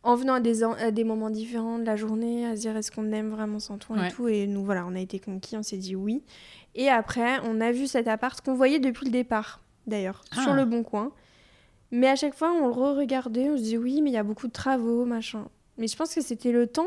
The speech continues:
Speaker 1: qu'on se dise, « Mais en fait, on va pas acheter cet appartement dans les autres qu'on avait visités, ce prix-là, juste parce qu'en fait, il a été rénové, alors que tout n'est pas à notre goût. » Donc finalement, lui, euh, on est arrivé dedans,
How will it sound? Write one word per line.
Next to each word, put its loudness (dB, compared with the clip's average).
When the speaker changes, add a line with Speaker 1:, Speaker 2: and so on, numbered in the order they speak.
Speaker 1:
qu'on -4
se -4
dise, « 0
Mais 0
en -2
fait, -6
on 2
va 2
pas 2
acheter -4
cet -6
appartement -4
dans -4
les -2
autres -6
qu'on -6
avait -4
visités, -6
ce 0
prix-là, 2
juste 0
parce -2
qu'en -4
fait, -6
il -2
a 2
été 0
rénové, 2
alors 0
que -20
tout 6
n'est 2
pas 2
à 2
notre 2
goût. » -2
Donc 4
finalement, 2
lui, 4
euh, 2
on 0
est 2
arrivé 0
dedans, 0